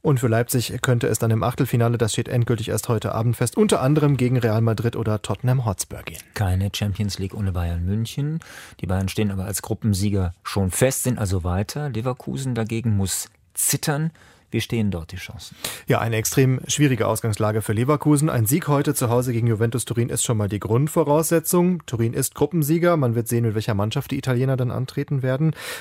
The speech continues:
Speaker 1: Dazu darf Atletico Madrid aber gegen Lok Moskau zu Hause nicht gewinnen. Moskau ist bereits ausgeschieden. Das klingt nicht sehr vielversprechend von der Ausgangsposition für die Leverkusener.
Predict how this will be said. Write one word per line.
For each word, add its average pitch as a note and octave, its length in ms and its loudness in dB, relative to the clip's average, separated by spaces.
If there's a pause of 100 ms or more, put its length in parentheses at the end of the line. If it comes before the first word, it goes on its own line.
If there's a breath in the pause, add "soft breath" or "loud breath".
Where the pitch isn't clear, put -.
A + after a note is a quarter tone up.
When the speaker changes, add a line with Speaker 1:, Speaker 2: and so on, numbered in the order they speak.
Speaker 1:
Dazu F3+ 380 0
darf C3+ 400 0
Atletico C#3+ 520 0
Madrid A#2 540 0
aber C#3 460 0
gegen B2 200 0
Lok A2 200 0
Moskau C#3+ 420 2
zu A#2 240 -2
Hause E3 300 4
nicht E3 280 2
gewinnen. E3 460 4 (380 loud breath)
Moskau B2+ 320 0
ist - 180 -4
bereits A2+ 300 -2
ausgeschieden. D3+ 640 0
Das B2+ 160 -2
klingt C#3 200 0
nicht D3+ 220 0
sehr B2+ 240 2
vielversprechend A2 720 -2
von G#2 160 -2
der F#2+ 140 -2
Ausgangsposition G2+ 920 -4
für G2 100 -6
die G2 80 0
Leverkusener. C#3 680 2